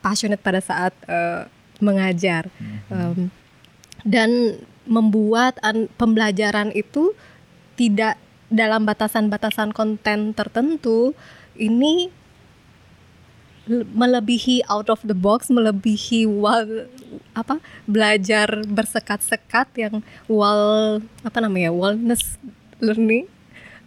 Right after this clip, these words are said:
Speaker 1: Em, karena pembelajaran itu benar-benar di luar batasan ruang dan waktu. Tidak ada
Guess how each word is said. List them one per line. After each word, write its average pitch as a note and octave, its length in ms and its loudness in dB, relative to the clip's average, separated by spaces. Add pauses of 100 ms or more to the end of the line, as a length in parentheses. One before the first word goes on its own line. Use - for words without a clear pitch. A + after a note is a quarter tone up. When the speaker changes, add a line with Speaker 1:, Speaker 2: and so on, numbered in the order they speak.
(120)
Speaker 1:
Em, G3+ 420 -4 (760)
karena C#4+ 320 2
pembelajaran B3+ 640 0 (560)
itu E4+ 560 0 (560)
benar-benar B3 480 2
di A#3+ 80 4
luar A#3 560 0 (640)
batasan A#3 560 2
ruang A3 480 0
dan G#3+ 240 0
waktu. F#3 480 -8 (320)
Tidak A3+ 240 2
ada A#3+ 720 2